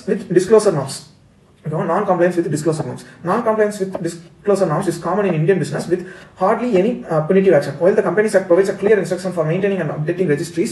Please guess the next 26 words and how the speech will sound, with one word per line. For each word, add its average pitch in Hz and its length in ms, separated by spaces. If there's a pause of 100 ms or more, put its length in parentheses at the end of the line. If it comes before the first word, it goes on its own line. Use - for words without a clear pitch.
(320)
uh, 151 40
registers, 180 460
in 180 60
reality, 208 260
minority 202 440
shareholders 165 360
have 156 200
often 196 140
suffered 170 300
from 196 100 (220)
irregularities 190 540
in, 180 240
uh, 143 260
share 185 240
transfers. 143 320
அதாவது, 196 180
disclosure 196 440
நார்ம்ஸ்னு 196 200
சொல்றது, 143 420 (160)
uh, 156 40 (280)
எதெல்லாம் 247 380
வந்து, 190 360
uh, 160 160
disclose 214 280
பண்ணிருக்கணும், 139 340 (100)
அதாவது, 180 300